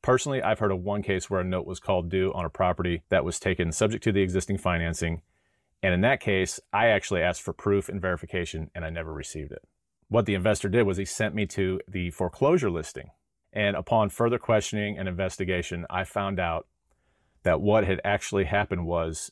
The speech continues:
he had stopped making payments on that loan. So the true reason behind the note being called due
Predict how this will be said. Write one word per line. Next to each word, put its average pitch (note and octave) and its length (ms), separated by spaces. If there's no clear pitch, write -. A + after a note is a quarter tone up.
he B2+ 180
had A2 120
stopped G#2+ 280
making G2 280
payments F#2 500
on F#2 220
that E2 200
loan. D#2+ 300
So G2+ 220
the F2+ 100
true F3+ 400
reason F2+ 600
behind G#2 280
the G2 60
note B2 240
being A2+ 220
called F#2+ 320
due F#2+ 400